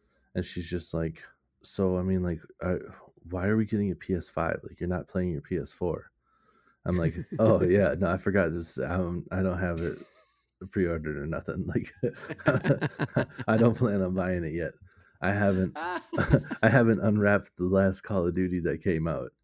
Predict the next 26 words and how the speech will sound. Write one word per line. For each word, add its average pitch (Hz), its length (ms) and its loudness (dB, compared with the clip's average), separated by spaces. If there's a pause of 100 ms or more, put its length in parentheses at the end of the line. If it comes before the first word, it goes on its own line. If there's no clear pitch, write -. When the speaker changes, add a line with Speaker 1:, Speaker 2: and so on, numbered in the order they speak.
(120)
Speaker 1:
that 92 180 0
I 87 120 -2
bought 80 300 -2
Speaker 2:
Right. 78 240 -2 (100)
Speaker 1:
three 98 240 2
years 101 280 2
ago 104 420 2
on 95 540 0 (120)
a - 140 -4 (240)
<laughs> - 220 -20
Black 98 260 0
Friday." 92 480 2
Speaker 2:
On 135 100 2
a 127 40 0
Black 120 260 0
Friday, 120 400 2
'cause 117 200 0
it 113 40 6
was 87 120 6
Speaker 1:
Yeah. - 0 -
Speaker 2:
twenty, 113 460 0 (460)
Speaker 1:
Yeah. - 280 0
Speaker 2:
twenty 123 220 0
percent 107 300 -4
off. 104 220 -8
Speaker 1:
Right. 90 300 -2